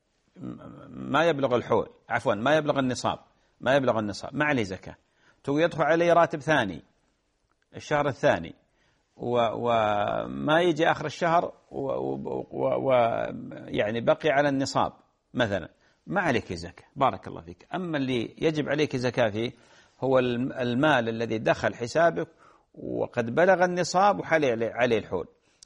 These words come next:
النصاب طبعًا إذا حسبناه بالذهب الأيام هذه، كأني سمعت بأن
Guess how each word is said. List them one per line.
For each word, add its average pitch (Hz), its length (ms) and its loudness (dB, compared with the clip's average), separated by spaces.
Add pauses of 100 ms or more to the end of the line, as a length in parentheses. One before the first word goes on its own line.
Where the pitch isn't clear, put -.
النصاب 165 380 2
طبعًا 165 240 -2
إذا 151 180 -2
حسبناه 156 460 0
بالذهب 139 560 0 (500)
الأيام 143 400 -2
هذه، 143 200 0
كأني 131 360 -4
سمعت 123 420 -4
بأن 113 340 -4